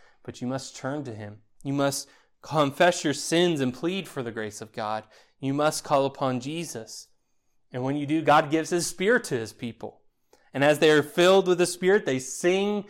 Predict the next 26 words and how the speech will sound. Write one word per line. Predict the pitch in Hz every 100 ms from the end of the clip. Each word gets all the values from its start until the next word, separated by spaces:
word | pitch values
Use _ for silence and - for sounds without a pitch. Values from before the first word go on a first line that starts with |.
| -
they | - 151
exude | 143 139 180 147
thanksgiving | 139 127 - - 175 185 202 202
and | 170 131
thankfulness. | 180 190 - 202 196 196 196 - - _
They | - 139
fear | - 202 196
Christ | - 170 165 202 - -
and | 151 127
humbly | 156 175 151
serve | 135 - 156 180 180
one | 190
another. | 190 185 185 190 208 _ _ _ _ _ _ _ _ -
May | 135
God | 135 165 175 156
give | 143 139
you | 139 170 175
the | 135
grace | 120 135 135 -
to | 135
know | 131 143 147
that | 127 117
these | 160 156 147
things | 139 135 123
are | 107 104
true. | - - 113 104